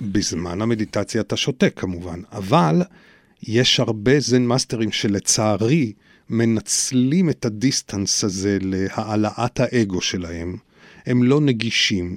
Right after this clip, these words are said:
אי אפשר לדבר איתם. לפעמים אתה ממש במצוקה ואתה צריך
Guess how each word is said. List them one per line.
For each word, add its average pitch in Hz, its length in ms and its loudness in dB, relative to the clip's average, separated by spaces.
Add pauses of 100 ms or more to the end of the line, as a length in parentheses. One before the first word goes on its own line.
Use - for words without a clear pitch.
אי 131 80 0
אפשר 131 200 -2
לדבר 107 500 -2
איתם. 90 400 -8 (300)
לפעמים 127 360 -2
אתה 135 160 -2
ממש 117 440 0
במצוקה 120 600 0
ואתה 110 220 -4
צריך 117 540 -2